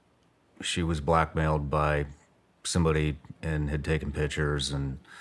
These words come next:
it's, it's, it's everywhere, just as you just demonstrated it. I mean, ten, ten seconds, less than ten seconds,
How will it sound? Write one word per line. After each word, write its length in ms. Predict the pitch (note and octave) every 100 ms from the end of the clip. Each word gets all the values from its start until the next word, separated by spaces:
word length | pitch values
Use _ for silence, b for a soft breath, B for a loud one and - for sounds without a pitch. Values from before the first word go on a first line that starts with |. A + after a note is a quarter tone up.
| B B B B B B B B -
it's, 280 | E2 - F2
it's, 380 | F2+ - - - _ _ _
it's 220 | F#2 F2
everywhere, 480 | F#2+ G#2+ F#2 D2 C2
just 280 | - G2+ E2
as 120 | G2
you 80 | F#2+
just 220 | E2+ F2
demonstrated 640 | F#2+ G2+ G2+ - F2 D#2 D2
it. 120 | D2+
I 80 | D#2
mean, 240 | D#2+ D2+ - _
ten, 220 | - A#2 A2+
ten 420 | - - A#2+ B2
seconds, 580 | - G#2+ - - - - -
less 220 | A2+ C3+
than 240 | - A2 F#2+
ten 240 | G2+ G2+
seconds, 640 | F#2 F#2 E2 - - -